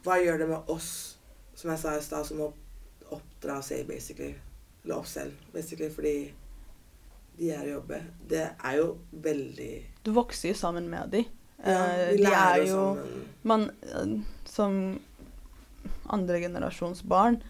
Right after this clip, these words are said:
Speaker 2: eller bare barn av flyktninger, så, eh,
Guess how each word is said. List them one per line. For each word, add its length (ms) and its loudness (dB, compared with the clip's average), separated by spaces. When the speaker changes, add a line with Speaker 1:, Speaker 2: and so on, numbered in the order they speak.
Speaker 2:
eller 380 6
bare 260 0
barn 400 0
av 400 -2
flyktninger, 540 0
så, 460 8
eh, 180 -10